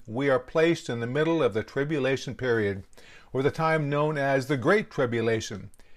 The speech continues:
This period of seven years is broken down into two parts, with each pos-, with each portion lasting three and a half years. This period of time is clearly described in the Word of God. Jeremiah thirty verse seven says, "Alas,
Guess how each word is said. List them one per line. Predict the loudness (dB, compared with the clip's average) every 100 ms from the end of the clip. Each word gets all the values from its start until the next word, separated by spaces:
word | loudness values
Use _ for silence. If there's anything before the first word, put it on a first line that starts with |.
| -20 -12 2
This | 2 2
period | 2 4 4
of | 4 0
seven | 2 2 2
years | 2 4 4
is | 0
broken | 0 0 0 0
down | 2 2 0
into | -4 -6
two | 0 0
parts, | 2 2 2 2 -4 -8
with | -4 0
each | 0 0 -4
pos-, | -4 -4 -12 -16 -8
with | -2 0
each | 0 -2
portion | 2 2 2 -4 -6 -12 -6
lasting | -2 0 0 -4 -6
three | -2 0 0
and | -2
a |
half | -2 -2 -2
years. | -2 -2 -2 -8 -16 -20 -12 -10 -10 -14 -20 -20 -20 -2
This | 2 2
period | 4 6 6 4
of | 2
time | 0 2 0
is | -4
clearly | -2 0 0 0
described | -2 -4 0 2 4 2
in | -2
the |
Word | -2 -2 -2
of | 2
God. | 2 2 0 -6 -16 -20 -20 -20 -4
Jeremiah | 4 4 4 2 2
thirty | 0 0 2 2
verse | 2 2 2
seven | 2 2 2 -4 -4
says, | 0 0 2
"Alas, | 0 4 6 6 4 -2